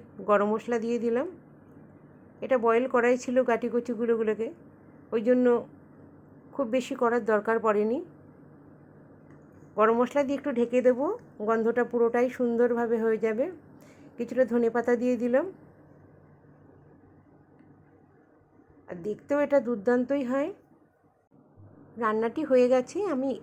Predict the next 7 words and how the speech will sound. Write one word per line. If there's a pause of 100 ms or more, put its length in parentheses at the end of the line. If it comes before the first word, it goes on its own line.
এই
রকমই
গ্রে-,
গ্রেভি
রাখবো। (1120)
আর
আপনারাও